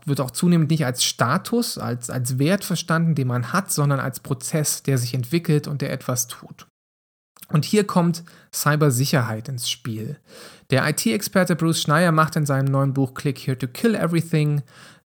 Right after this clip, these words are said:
ähm, worüber ich sicherlich auch mal in der Zukunft sprechen werde, die folgende Aussage, nämlich, dass die Welt durch die zunehmende Vernetzung oder dass durch die zunehmende Vernetzung die Computersicherheit oder die Sicherheit von Computern auf einmal die Sicherheit von allem wird.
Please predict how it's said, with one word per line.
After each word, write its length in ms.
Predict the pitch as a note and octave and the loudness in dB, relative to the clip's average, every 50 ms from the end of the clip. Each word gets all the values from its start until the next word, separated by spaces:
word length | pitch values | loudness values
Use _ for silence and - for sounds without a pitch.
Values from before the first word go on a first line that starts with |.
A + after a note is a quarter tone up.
| _ - | _ -4
ähm, 400 | F#3+ C#3 C#3 C3 C3+ C3+ C3 B2 - - _ _ _ _ _ - - - - - D#3+ E3 F3 | 0 0 0 2 0 0 -2 -4 -8 -16 _ _ _ _ _ -20 -20 -18 -12 -10 -10 -8 -6
worüber 280 | F3+ C#3+ C#3 C3+ B2+ C3 | -4 -2 0 2 2 2
ich 100 | B2+ C3+ | 2 2
sicherlich 200 | D#3+ D3 C3 B2 | 2 2 2 4
auch 140 | - D#3+ E3+ | 4 4 4
mal 160 | D#3+ C#3 C3 | 4 4 2
in 80 | C3+ | 0
der 80 | C3 B2+ | 0 0
Zukunft 340 | - - F3 - D#3 C#3+ - | 0 0 0 0 0 -2 -2
sprechen 260 | - D3+ D3 - D3 | 0 -2 0 0 2
werde, 180 | C#3 C3 C3+ B2 | 2 2 2 0
die 100 | C3 A#2+ | 0 -2
folgende 460 | - - C#3 D3 D#3+ E3 C#3 B2 - | 0 2 2 4 4 2 2 2 2
Aussage, 580 | - C3 D#3 D3 - - A#2 A2+ A#2 A#2 A#2+ | 2 2 2 2 2 -2 -2 -2 -2 -2 -2
nämlich, 240 | C3 C#3+ D3+ C#3+ - | 0 0 0 0 0
dass 120 | - C3 - | -2 -4 -2
die 160 | - C3+ A#2+ | -2 -2 0
Welt 360 | C3+ C#3 C#3+ D#3 E3 E3 - - _ - - - - - _ | 2 2 4 2 2 0 -6 -14 _ -20 -20 -20 -20 -6 _
durch 160 | C#3+ C#3 A#2+ | 0 0 0
die 100 | - C#3 | 0 -4
zunehmende 600 | A#2+ - - F3+ F#3+ F#3+ F3 E3 D#3+ D#3+ D3+ D3+ | -2 0 2 4 4 6 4 4 2 2 2 0
Vernetzung 800 | - - C#3+ B2+ C3 E3 F3+ - - F3 E3 D#3+ E3 E3+ F3+ F3+ | 2 2 2 2 2 0 0 0 0 0 2 2 2 2 0 -2
oder 200 | F3 E3+ B2+ B2+ | -2 -2 0 0
dass 140 | B2+ B2+ A#2+ | 0 0 0
durch 140 | - C3 - | -2 -2 -2
die 100 | C#3+ B2 | -2 -2
zunehmende 420 | - F#3+ G3+ G#3+ F#3+ E3+ D#3+ D#3 | 0 0 2 2 2 2 2 0
Vernetzung 480 | - - C#3+ C#3 E3 F3+ - - E3 D3 | 0 2 2 2 2 0 0 0 0 0
die 80 | C3+ | 0
Computersicherheit 1200 | B2 - C#3+ B2+ - - A3+ A#3 - A3 D#3+ C#3+ D#3 D3+ - D#3 C#3 C#3 C3+ C#3 C#3+ C#3+ - - - _ | 0 -2 -4 -2 0 0 0 2 4 2 2 2 0 0 0 0 0 0 0 0 -2 -2 -4 -8 -14 _
oder 120 | - C3+ A#2+ | -8 -4 -4
die 100 | C3 B2+ | -2 -2
Sicherheit 460 | B2+ E3 F#3+ - D#3 C3+ C#3 C#3 - | -2 -2 -2 0 0 0 0 -2 -2
von 120 | - C#3+ | -4 -4
Computern 440 | - - B2+ - - F3+ F#3+ E3+ C#3+ | -2 -4 -4 -2 -2 -2 0 2 0
auf 100 | C#3 - | 0 0
einmal 320 | - - D3 D#3 D#3 D3+ C3 | -2 -2 0 2 2 2 2
die 140 | C#3+ C3+ | 2 2
Sicherheit 540 | A#2 C#3 E3+ E3 G3 E3 C#3 C3+ C3 C#3 - | 2 0 0 2 2 2 2 0 -2 -2 -2
von 200 | - C#3+ C3+ B2+ - | -2 -2 -2 -2 -2
allem 460 | - C3+ C#3 C#3 C#3 C3 B2+ B2 - | -2 0 2 2 2 0 -2 -4 -4
wird. 380 | C#3 B2 - - - - - | -6 -6 -6 -6 -10 -14 -20